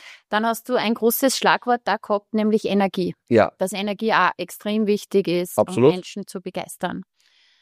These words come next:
Speaker 1: Was, äh, wie kreierst du deine Energie oder
Speaker 2: Ja.
Speaker 1: was sagst du? Ich meine, du meinst natürlich auch, dass man für was brennt, dass man, dass man
Speaker 2: Ja.
Speaker 1: das aus sich heraus, aber was bedeutet für die das alles Energie?
Speaker 2: Ja, du hast die Frage, finde ich, exakt richtig gestellt. Du hast gesagt, wie kreierst du Energie?
Speaker 1: Mhm.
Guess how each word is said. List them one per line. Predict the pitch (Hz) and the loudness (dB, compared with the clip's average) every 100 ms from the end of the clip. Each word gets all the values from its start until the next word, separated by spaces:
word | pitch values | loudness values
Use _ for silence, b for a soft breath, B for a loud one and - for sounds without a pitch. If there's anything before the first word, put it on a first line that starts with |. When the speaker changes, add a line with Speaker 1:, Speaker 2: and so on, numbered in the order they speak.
| _ | _
Speaker 1:
Was, | 190 214 - - 208 | -4 -4 -4 -2 2
äh, | 214 208 208 220 _ _ _ - | 4 4 2 -4 _ _ _ -8
wie | 202 175 180 180 175 214 233 | -6 -4 -4 -4 0 -2 -2
kreierst | - 185 220 - 262 | 0 2 2 -2 -2
du | 247 | 0
deine | 175 165 | 2 2
Energie | 190 175 202 190 | 0 -4 -4 -4
oder | 123 | -4
Speaker 2:
Ja. | |
Speaker 1:
was | 101 208 | -4 -8
sagst | - 202 - 233 | -10 -10 -10 -6
du? | |
Ich | 220 | -4
meine, | 190 185 165 101 | -2 -2 -2 -4
du | 113 - 208 | -6 -4 0
meinst | 196 202 - | 2 0 -2
natürlich | 208 - 208 202 160 | -4 -2 -4 0 4
auch, | 190 196 _ - | 4 4 _ -2
dass | 185 | 0
man | 220 208 | 0 2
für | 214 | 0
was | 196 - | 0 -4
brennt, | - 190 190 185 - | -4 0 0 -2 0
dass | 175 | 0
man, | 202 185 185 | 2 2 0
dass | 185 | 0
man | 120 | 6
Speaker 2:
Ja. | 110 196 | 6 6
Speaker 1:
das | - | 0
aus | 208 - | -6 -6
sich | 220 - | -10 -6
heraus, | 214 202 202 - | -6 -2 -4 -4
aber | 190 196 | -6 -4
was | 220 | -4
bedeutet | - 233 208 233 233 - | -6 -2 -2 0 -2 -4
für | - 202 | -4 -4
die | - 220 | -2 0
das | 196 - | 0 -2
alles | 185 175 | -6 -8
Energie? | - 180 175 - 170 - _ - | -10 -12 -12 -14 -18 -20 _ -6
Speaker 2:
Ja, | - | -2
du | 160 | 4
hast | 151 147 | 4 4
die | |
Frage, | 120 110 127 131 | 4 6 6 2
finde | 120 | 0
ich, | 117 | 0
exakt | - 123 127 - | 0 -2 -2 -4
richtig | 139 - 123 | -6 -6 -10
gestellt. | - 104 120 156 - | -8 0 0 0 -2
Du | 120 | -4
hast | - | 0
gesagt, | 107 110 | 0 0
wie | 165 170 | -4 -4
kreierst | - 123 127 147 175 170 - | 2 4 4 4 6 6 2
du | 196 185 | -4 -2
Energie? | 113 110 - 107 98 | 2 0 0 -2 -4
Speaker 1:
Mhm. | 110 180 180 190 | -8 -16 -16 -20